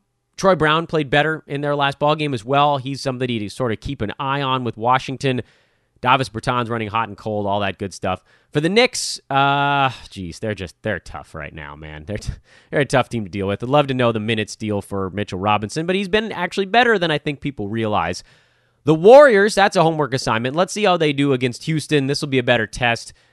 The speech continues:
This is sort of the, like, everybody's out day two, where things get a little tougher. Chicago, you know what we're watching there.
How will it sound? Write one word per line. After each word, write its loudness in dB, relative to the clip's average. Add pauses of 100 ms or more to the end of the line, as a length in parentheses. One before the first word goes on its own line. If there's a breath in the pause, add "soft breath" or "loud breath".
This -8
is -8
sort 2
of -2
the, 2
like, 2 (500)
everybody's 2
out 0
day 0
two, 2 (440)
where 0
things 0
get 0
a 0
little 2
tougher. -2 (1040)
Chicago, 6
you 0
know 6
what 4
we're 0
watching 0
there. 2